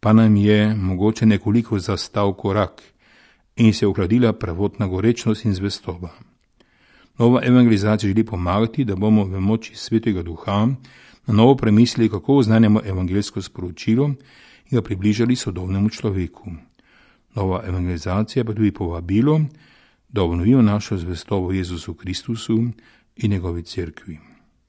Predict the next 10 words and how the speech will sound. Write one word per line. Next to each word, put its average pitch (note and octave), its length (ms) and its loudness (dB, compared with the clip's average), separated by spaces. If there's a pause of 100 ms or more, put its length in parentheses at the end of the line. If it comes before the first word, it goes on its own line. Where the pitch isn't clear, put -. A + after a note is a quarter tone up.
(960)
Misijonska C#3+ 440 2
nedelja B2 320 4
je G#2+ 140 2
zato G2 560 0
nagovor G2 640 -2
in F2+ 140 -6
vabilo F#2 440 -4
k G#2 180 -12
prvotni F2+ 580 -8
zvestobi. F2 720 -12